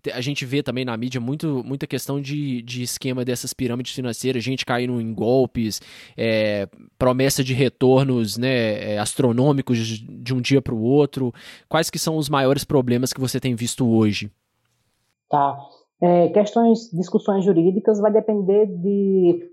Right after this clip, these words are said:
Speaker 2: do nicho, além do, do grau de conhecimento que a gente tá abordando, tá? Tem pessoas que estão discutindo desde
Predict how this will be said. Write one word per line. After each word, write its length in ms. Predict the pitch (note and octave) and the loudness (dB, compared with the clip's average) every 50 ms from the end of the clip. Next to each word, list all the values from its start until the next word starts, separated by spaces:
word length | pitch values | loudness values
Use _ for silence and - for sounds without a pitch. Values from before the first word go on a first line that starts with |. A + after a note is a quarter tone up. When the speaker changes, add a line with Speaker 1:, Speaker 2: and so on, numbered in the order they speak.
| _ - | _ -4
Speaker 2:
do 260 | D#3+ G3+ G#3 G3 F3+ | 0 2 4 4 4
nicho, 600 | E3+ F3 F#3+ G#3+ - - - - F#3+ D3+ B2+ A#2+ - | 4 4 2 0 -2 -2 0 2 2 2 2 -2 -6
além 300 | - D#3 D3+ D#3 D#3+ D#3+ | -6 0 4 4 4 6
do, 400 | D#3+ E3+ E3 D#3+ D#3 D3 - - - _ _ _ _ | 6 6 6 6 6 4 0 -4 -12 _ _ _ _
do 80 | - D#3 | -2 2
grau 220 | D3 F3 F3 F#3 | 4 4 4 4
de 80 | G3 G#3 | 2 0
conhecimento 520 | - G3 F#3+ F3+ - E3+ D#3+ E3 E3 D#3+ | 0 -2 -4 -4 -2 0 0 0 0 -2
que 60 | - | -2
a 40 | F3+ | -4
gente 680 | F3 F#3 F#3 F3 - F#3+ F#3 F3+ F3 E3+ F3 - - - _ _ _ | -4 -4 -6 -2 2 4 6 6 6 4 2 -2 -8 -14 _ _ _
tá 200 | - E3+ E3+ E3+ | 2 2 4 4
abordando, 580 | D#3 D#3 F#3 F#3+ F#3 F3+ D3+ C#3 B2+ C3 C#3 C3 | 4 2 2 2 2 2 0 -2 -6 -6 -8 -4
tá? 180 | - E3 F3+ | -2 -2 -2
Tem 140 | - - A#3 | -2 -2 -2
pessoas 340 | A3+ - A3+ - - G3 - | 0 0 -2 0 -2 -6 -6
que 120 | - G#3 | -6 -8
estão 200 | F#3+ - - F3+ | -6 -4 -4 -4
discutindo 580 | F3+ E3+ - - F3+ F3 F3 - D#3 D3+ D3+ C#3+ | -4 -6 -6 -6 -8 -4 0 2 2 4 2 2
desde 720 | C3 D3 D#3 E3+ F#3 F3 D#3+ D#3+ F3 E3 D#3 D3 C3 | 2 4 4 4 4 4 2 2 4 4 4 4 2